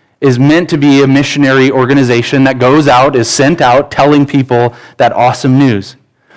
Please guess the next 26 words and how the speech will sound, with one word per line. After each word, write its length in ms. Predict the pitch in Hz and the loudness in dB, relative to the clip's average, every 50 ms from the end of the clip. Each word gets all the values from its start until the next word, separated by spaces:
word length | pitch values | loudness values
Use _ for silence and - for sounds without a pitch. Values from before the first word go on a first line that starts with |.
| - - - _ - | -20 -20 -20 _ -6
Jesus 440 | 123 143 175 185 170 180 165 151 | -2 0 0 2 2 0 0 0
personally 540 | - - - 170 165 - 156 156 151 151 147 | -2 -2 -2 -2 -2 0 0 0 2 2 2
meets 380 | 147 147 160 180 - - - - | 2 2 2 0 -2 -4 -8 -12
skeptics 560 | - - 156 135 - - 135 127 - - - | -4 -2 -2 -2 -2 -2 -4 -6 -6 -4 -2
where 160 | 131 131 131 | -2 0 0
they're 200 | 131 143 147 - | 0 0 0 0
at 280 | 151 170 180 160 123 123 | 0 -2 -2 -2 -4 -6
because 220 | 123 - 135 120 | -6 -4 -4 -2
he 120 | 127 127 123 | -2 0 0
loves 340 | 120 131 143 151 143 135 | 0 0 0 0 -2 -2
them 220 | 131 156 151 147 147 | -2 0 0 2 2
that 180 | 143 147 - | 0 0 -2
much. 300 | 165 170 156 117 - - | -2 -2 -2 -2 -4 -8
He's 220 | - 131 131 120 120 | -6 -4 -4 -2 0
willing 280 | 131 143 151 151 151 139 | 0 2 2 2 2 0
to 80 | 135 | 0
show 340 | 127 - - 170 160 156 160 | -2 -4 -4 -2 0 0 0
himself 520 | 143 143 127 127 127 135 120 110 107 - - - _ _ _ _ _ - | 0 0 -2 -2 -2 0 -2 -2 -2 -4 -10 -18 _ _ _ _ _ -6
to 160 | - 165 147 | -2 -2 -2
them 340 | 127 123 113 101 101 104 113 | 0 -2 -2 -4 -6 -8 -8
in 120 | - 123 127 | -6 -4 -4
a 40 | |
variety 460 | 117 120 123 123 123 123 127 120 123 123 | -2 0 0 0 2 0 0 0 0 0
of 80 | 113 | 0
different 320 | 120 120 110 - 123 107 110 | -2 -4 -6 -6 -10 -8 -6
ways. 260 | 110 104 101 98 | -4 -4 -4 -6